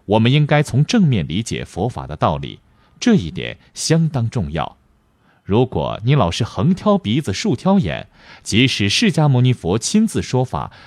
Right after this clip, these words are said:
你也会挑出毛病。在世间，即便牛顿和爱因斯坦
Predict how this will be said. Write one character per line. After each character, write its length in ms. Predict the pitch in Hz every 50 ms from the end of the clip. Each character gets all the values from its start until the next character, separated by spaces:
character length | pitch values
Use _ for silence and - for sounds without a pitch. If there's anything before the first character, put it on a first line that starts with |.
| _
你 200 | - 120 170 208
也 220 | 175 101 69 65 65
会 200 | - - 208 120
挑 240 | - - - 107 107
出 200 | - - 120 104
毛 240 | 82 - 62 -
病。 220 | - - 87 60 - _ _ _ _ _ _ _ _ _ _ _ _ _
在 180 | - - 113 101
世 240 | 98 - - 98 73
间， 300 | - - 92 98 104 - - _ - - _ -
即 180 | - - 127
便 220 | 127 147 143 120 104
牛 180 | 98 95 117
顿 240 | 139 - 165 131 110
和 140 | - - 123
爱 180 | 131 - 165 170
因 180 | 160 170 185
斯 160 | 180 - -
坦 320 | 220 - - - 69 -